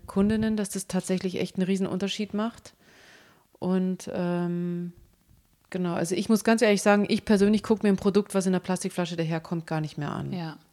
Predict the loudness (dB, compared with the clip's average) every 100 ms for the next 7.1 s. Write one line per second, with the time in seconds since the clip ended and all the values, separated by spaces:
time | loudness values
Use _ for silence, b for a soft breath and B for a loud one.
0 | _ _ 2 2 2 0 2 4 4 2
1 | 2 2 2 0 0 0 0 0 -2 -4
2 | -6 -6 -4 0 2 2 2 2 0 -8
3 | b b b b b b b b b -2
4 | 2 4 4 4 2 2 0 0 -2 0
5 | 0 0 0 -4 -4 0 0 2 0 0
6 | 0 -2 0 4 4 4 -4 -6 -4 -2
7 | -6